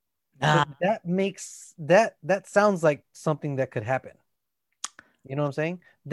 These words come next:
Speaker 2: That, I think, would change people's minds. But again, I'm saying uninformed moderates. Informed moderates, like you said, they're gonna know there's way more important shit going on. I wanna hear plans. I wanna hear moving forward what's going on.
Speaker 1: Yeah, that's all I wanna hear. And
Speaker 2: Mm-hmm.
Speaker 1: that's not what I'm getting. Oh, like,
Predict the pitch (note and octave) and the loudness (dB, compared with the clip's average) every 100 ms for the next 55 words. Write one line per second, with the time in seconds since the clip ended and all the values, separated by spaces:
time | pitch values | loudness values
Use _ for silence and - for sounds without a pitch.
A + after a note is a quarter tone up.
0 | F#3+ G3 F3 D#3+ - F3+ E3 D3+ - D#3+ | 4 4 0 -2 -4 -4 -2 -4 -4 -6
1 | - E3+ C#3 B2+ D3+ A2+ - D3+ D3 - | -6 -8 -6 -4 -4 -6 -8 -6 -4 -6
2 | D#3 E3+ D3 C#3 D#3+ D3 - - A3 G#3+ | -6 -4 -4 -4 -6 -6 -8 -6 -4 -4
3 | F3 D#3+ C#3+ C#3 B2+ B2 _ _ _ _ | -4 -4 -2 -2 -2 -6 _ _ _ _
4 | _ C#3+ C3 A3 G#3+ G#3 G3 F#3+ - - | _ -6 0 4 6 4 4 0 -6 -20
5 | _ _ - D3 D3 - A3 D#3 C3 C#3+ | _ _ -6 -6 -6 -2 2 2 0 -4
6 | D#3+ D#3 D#3 D3 - G3+ F#3 - E3+ E3 | -4 -2 -2 -2 -4 -6 -6 -14 -14 -4
7 | F#3+ F3+ E3+ D3 D#3+ C#3 - C3 C3+ B2+ | -2 0 -2 -2 -6 -6 -10 -10 -10 -8
8 | C3 B2+ C3 D#3+ D3+ C#3 - C3+ C3 G#2 | -8 -10 -8 -6 -6 -8 -8 -8 -8 -10
9 | - B2+ C3+ B2+ C3+ B2+ A#2+ C3+ D#3+ D3 | -14 -12 -12 -10 -8 -8 -8 -8 -8 -8
10 | - D3 B2+ A#2 C#3 C3 B2+ A#2+ A#2+ G#2+ | -6 -6 -6 -10 -14 -12 -12 -12 -14 -20
11 | _ _ G3+ B3 A#2+ F#3+ A3 A3+ G#3 A#3 | _ _ 12 12 12 10 10 8 8 6
12 | F#3 B2 B2 B2 A#2+ - _ _ - - | 4 -2 -6 -8 -8 -12 _ _ -18 -4
13 | F3+ E3+ F#3+ - A3+ F#3+ F#3 E3 C3 D#3+ | -2 6 8 10 10 10 10 8 6 2
14 | A#2 G2 _ C4+ D#3 E3 F3 E3+ | 2 -6 _ -14 -8 -4 -4 -4